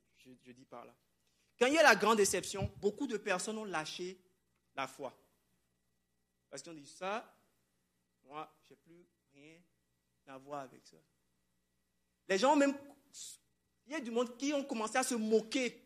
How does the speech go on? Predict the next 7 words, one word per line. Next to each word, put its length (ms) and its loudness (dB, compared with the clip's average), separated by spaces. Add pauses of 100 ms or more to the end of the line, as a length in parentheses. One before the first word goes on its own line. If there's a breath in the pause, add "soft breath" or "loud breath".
(580)
des 200 -8
autres. 220 -8 (1800)
C'est 100 -16
là 120 -2
que 100 -6
tu 140 -8
com-, 180 -12